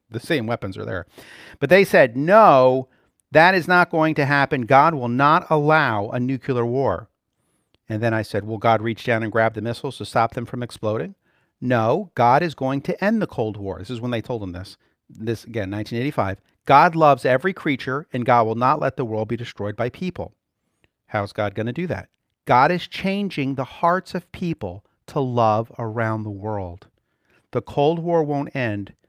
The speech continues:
for a hundred years," I insisted. "The Cold War will end in a couple of years." I was skeptical. "What will come next?" This is what they said. "The world is at the beginning of a major transformation. It will be a spiritual revolution that will affect every person in the world."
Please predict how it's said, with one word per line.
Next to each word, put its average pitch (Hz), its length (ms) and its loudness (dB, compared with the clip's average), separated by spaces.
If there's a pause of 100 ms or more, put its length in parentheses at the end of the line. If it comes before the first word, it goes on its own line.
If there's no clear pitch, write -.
(320)
for - 140 -4
a 113 60 2
hundred 135 420 -4
years," 135 300 -6
I 95 140 -8
insisted. - 560 -12 (600)
"The 117 100 -8
Cold 123 340 -4
War 117 240 -4
will 123 180 -8
end 98 420 -8
in 113 120 -6
a 107 60 -6
couple 101 300 -8
of 92 100 -12
years." 92 340 -14 (840)
I 120 140 2
was 123 120 -4
skeptical. - 580 -10 (180)
"What 147 160 -2
will 147 120 -6
come 143 180 -2
next?" 156 440 -4 (760)
This 104 120 -8
is 117 60 -8
what 113 100 -10
they 123 120 -4
said. 92 260 -10 (100)
"The 117 80 -10
world 131 380 -2
is 160 100 -6
at 151 140 -2
the 151 80 -4
beginning 123 400 -6
of 107 100 -8
a 104 80 -4
major 110 300 -8
transformation. 98 880 -12 (600)
It 123 100 -4
will 117 120 -6
be 117 140 -6
a 110 60 -4
spiritual 143 580 -8
revolution 143 680 -6
that 104 160 -8
will 110 140 -10
affect - 400 -10
every 123 300 -8
person 104 420 -12
in 98 80 -10
the 95 80 -10
world." 92 400 -12